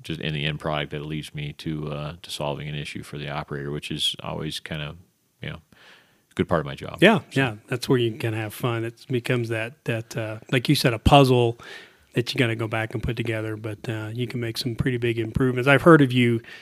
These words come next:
Speaker 2: even coming to our washes, you know, you can make a big improvement pretty quickly by just looking at that end product.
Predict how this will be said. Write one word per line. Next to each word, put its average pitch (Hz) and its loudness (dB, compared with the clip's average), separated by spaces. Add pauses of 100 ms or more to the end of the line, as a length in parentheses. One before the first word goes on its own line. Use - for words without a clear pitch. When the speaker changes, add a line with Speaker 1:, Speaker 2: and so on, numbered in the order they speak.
(240)
Speaker 2:
even 233 10
coming 160 8
to 127 4
our 135 6
washes, 113 2
you 117 0
know, 110 -4
you 120 0
can 120 2
make 113 -4
a 120 -2
big 113 -2
improvement 117 -2
pretty 120 -2
quickly 117 -4
by 113 -4
just 117 -4
looking 117 0
at 113 -6
that 113 -4
end 110 -8
product. 113 -6